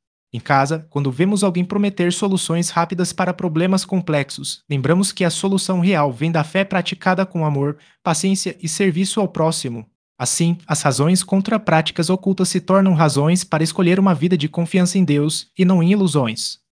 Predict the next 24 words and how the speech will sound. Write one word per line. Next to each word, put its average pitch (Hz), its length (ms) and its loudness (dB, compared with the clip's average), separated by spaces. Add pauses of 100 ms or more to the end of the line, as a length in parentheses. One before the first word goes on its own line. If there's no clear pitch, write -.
(160)
Calote, 139 580 0
escolher 170 400 0
a - 20 4
verdade 165 480 0
sobre 202 300 -2
atalhos 160 440 0
é 196 60 2
escolher 175 380 0
a 185 80 2
paz 180 260 0
que 165 140 0
vem 131 140 0
de 123 100 -2
uma 175 160 2
fé 214 240 -2
que 208 120 -2
trabalha 170 460 0
pelo 185 220 0
bem 160 200 0
comum, 156 360 -2 (260)
não 165 180 -2
pela 208 200 0
vitória 180 360 0
individual. 143 680 0